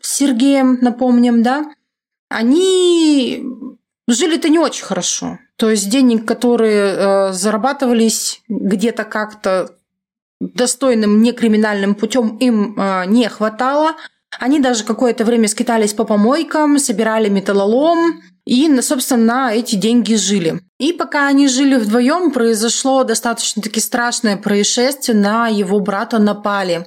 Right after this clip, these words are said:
Серёжу зверски избили и прямо на ходу выбросили из машины. Были версии, что за воровство, потому что они продолжали воровать, в том числе и у соседей,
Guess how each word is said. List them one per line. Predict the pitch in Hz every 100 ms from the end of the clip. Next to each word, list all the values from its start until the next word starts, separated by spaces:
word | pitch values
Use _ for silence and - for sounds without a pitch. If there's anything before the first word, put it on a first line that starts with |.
| _
Серёжу | - 247 247 302 269 247
зверски | 220 247 269 269 - 226
избили | 226 208 214 302 311 254 208
и | - - 220 226 220
прямо | 220 233 220 214
на | 214
ходу | 208 233 240
выбросили | 233 214 208 - 233 214
из | 208
машины. | 214 220 - 214 175 160 - _ _ _ _ _ _ -
Были | 294 320
версии, | 262 269 262 262 226
что | 220 254
за | 202 202
воровство, | 196 196 - - 254 349
потому | 370 349 320
что | 311 285
они | 262 269
продолжали | 262 226 240 226 240 240 220
воровать, | 214 214 214 214
в | -
том | 220 214
числе | 214 - - 220
и | 214
у | 202
соседей, | - 196 233 214 208 202